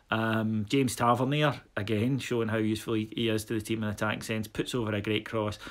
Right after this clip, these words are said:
but it's all about Alfie, it's all about Alfredo Morelos as he goes past his defender and smashes it in on the volley.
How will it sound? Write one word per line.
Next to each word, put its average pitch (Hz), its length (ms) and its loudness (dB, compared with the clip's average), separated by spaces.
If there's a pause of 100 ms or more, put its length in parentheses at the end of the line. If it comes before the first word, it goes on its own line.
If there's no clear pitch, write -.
(220)
but - 180 2
it's - 180 0
all 123 260 6
about - 180 2
Alfie, 95 460 -2
it's - 220 -6
all 113 220 2
about - 160 0
Alfredo 101 460 -2
Morelos 92 480 -2
as 92 160 -6
he 98 100 -6
goes 120 300 -2
past 95 340 -4
his 101 80 -6
defender 95 460 -6
and 90 100 -6
smashes 98 480 -6
it - 100 -6
in 98 120 -4
on 95 160 -6
the 95 60 -6
volley. 92 420 -4